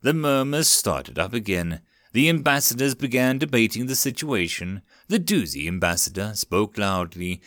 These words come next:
as the rest of the room, looking straight at Venvale.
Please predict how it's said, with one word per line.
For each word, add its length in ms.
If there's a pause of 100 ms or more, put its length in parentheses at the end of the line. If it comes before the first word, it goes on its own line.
(120)
as 200
the 100
rest 420
of 180
the 120
room, 380 (200)
looking 360
straight 540
at 180
Venvale. 680